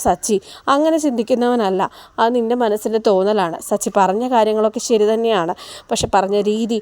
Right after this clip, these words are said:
അതാണ് പ്രശ്നമുള്ളത്. പക്ഷെ അല്ലാതെ സച്ചിയുടെ മനസ്സിൽ ഇങ്ങനെയുള്ള കൂടുബുദ്ധികളൊന്നും ഉണ്ടാവാനുള്ള സാധ്യതയില്ല. നീ ആവശ്യമില്ലാത്ത കാര്യങ്ങൾ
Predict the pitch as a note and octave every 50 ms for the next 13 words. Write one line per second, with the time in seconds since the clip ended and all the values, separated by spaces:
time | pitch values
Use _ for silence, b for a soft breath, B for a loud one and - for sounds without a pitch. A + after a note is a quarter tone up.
0 | B B B B - D4+ D#4+ E4+ F4+ E4 C#4 A#3+ A#3+ A#3+ G3+ G3 - - F#3+ F3
1 | F3 F3+ F3 E3 D#3 F#3+ B B B B B - G3+ G3 - F#3 D#3 F3 F3 F#3+
2 | G3 G#3 A3+ - A3 G3+ - G#3+ G#3+ G#3+ A3 G#3 G#3 G3+ - G3+ G3+ G3 G#3 G#3+
3 | B3+ C#4+ D#4 C#4 C4+ C4+ C4 D4 C4+ C4 A#3 A3+ A3+ A3+ F#3+ G#3+ G#3+ G#3+ A3 G#3+
4 | G#3+ G#3+ G#3 G3+ G3 G3+ G3+ G3 G3 G#3+ - - B3+ G#3+ G3 F#3 G3 G3+ G3 A3
5 | G3 F3 F3 F3+ E3+ B B B B B B _ - C4+ B3 A3 F#3+ G#3+ - C4
6 | A#3 A3+ G#3+ A3 A3+ A3 G#3+ F#3 F#3 F#3+ F#3+ G3